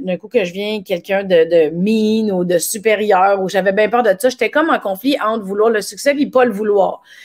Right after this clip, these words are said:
Euh, des fois, je sais qu'il y a des gens qui ont, euh, je sais pas moi, une incohérence, ils veulent vraiment beaucoup d'argent, mais en même temps, ils ont vraiment peur d'avoir de l'argent parce qu'ils savent pas s'ils vont être capables de gérer ça ou s'ils vont devoir le partager avec toute leur famille. Il y a comme, des fois,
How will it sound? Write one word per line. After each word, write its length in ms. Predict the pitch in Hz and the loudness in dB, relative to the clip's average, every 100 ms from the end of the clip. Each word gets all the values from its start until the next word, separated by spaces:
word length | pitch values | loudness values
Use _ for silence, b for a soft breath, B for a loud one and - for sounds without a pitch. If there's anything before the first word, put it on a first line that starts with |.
| B B - | B B -6
Euh, 560 | 175 175 170 170 170 170 B B _ | -2 0 0 -2 -6 -10 B B _
des 80 | 190 | -4
fois, 140 | 185 | 0
je 100 | 302 | 0
sais 100 | 262 | 0
qu'il 80 | 302 | 0
y 100 | 233 | 0
a 60 | 190 | 0
des 60 | |
gens 220 | 185 233 262 | -2 0 0
qui 120 | 240 | -2
ont, 240 | 202 202 | -2 0
euh, 280 | 190 185 180 | 0 -2 -4
je 140 | 180 175 | -8 -10
sais 160 | 175 | -12
pas 160 | 165 247 | -4 0
moi, 180 | 247 226 | 0 -2
une 240 | 196 196 | -4 -2
incohérence, 880 | 240 233 262 214 202 233 254 247 214 | 0 0 -2 -2 -2 -2 -2 -4 -10
ils 220 | 202 196 | -10 -4
veulent 160 | 208 240 | 0 0
vraiment 260 | 240 277 | 0 0
beaucoup 200 | 247 247 | 0 0
d'argent, 360 | 269 226 220 269 | 0 0 0 0
mais 80 | 254 | 0
en 40 | |
même 100 | 214 | 0
temps, 80 | 254 | 0
ils 120 | 262 | 0
ont 60 | 226 | 0
vraiment 260 | 233 254 | -2 -2
peur 140 | 233 262 | 0 0
d'avoir 200 | 254 226 | 0 0
de 40 | |
l'argent 260 | 214 196 254 | -2 -2 -4
parce 200 | 254 254 | -4 -6
qu'ils 420 | 226 226 220 220 | -8 -8 -8 -10
savent 320 | 196 - 220 | -8 -6 -4
pas 300 | 262 294 277 | 0 2 2
s'ils 180 | 277 233 | 0 -4
vont 100 | 208 | -6
être 80 | 214 | -4
capables 200 | 226 247 | -2 0
de 60 | 233 | 0
gérer 240 | 220 208 | 0 -4
ça 220 | 202 262 | -2 2
ou 100 | 254 | 2
s'ils 220 | 240 226 214 | 2 -6 -6
vont 100 | 214 | 0
devoir 380 | 220 220 262 | 2 2 4
le 120 | 240 220 | 4 2
partager 340 | 233 233 226 | 0 0 2
avec 200 | 254 240 | 2 2
toute 140 | 254 | 0
leur 180 | 247 233 | 0 0
famille. 300 | 240 214 247 | 0 0 0
Il 40 | 254 | 2
y 60 | |
a 40 | 247 | 0
comme, 140 | - 240 B B B B _ | 0 -6 B B B B _
des 140 | 262 | 0
fois, 160 | 277 539 | 2 2